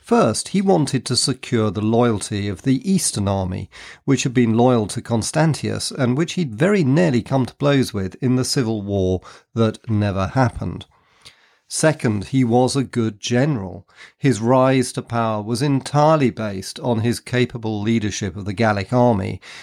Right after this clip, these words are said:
and his string of victories in the West. There's no doubt that he thought he could do the same in the East. And because he was sole emperor,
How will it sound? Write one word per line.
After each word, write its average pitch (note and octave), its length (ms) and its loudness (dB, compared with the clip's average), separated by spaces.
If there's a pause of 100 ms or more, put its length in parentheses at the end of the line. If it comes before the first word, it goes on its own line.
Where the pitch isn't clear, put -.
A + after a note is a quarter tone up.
and B2 220 2
his A2 180 2
string G#2 400 -2
of F#2+ 100 -6
victories G2+ 480 -8
in G2+ 120 -4
the G2 80 -6
West. A2+ 560 -2 (720)
There's A2 200 0
no A#2 240 4
doubt G#2+ 500 0
that B2 160 0
he D3+ 160 2
thought F#2 560 -6
he - 180 -4
could G#2+ 220 -4
do A2 160 2
the G2 140 -4
same G2 680 -2
in G2 200 -2
the G2 220 -2
East. - 460 -2 (1200)
And E3 240 4
because G3 460 0
he G#3+ 120 0
was D#3+ 220 2
sole C3 720 0
emperor, C#3+ 560 -2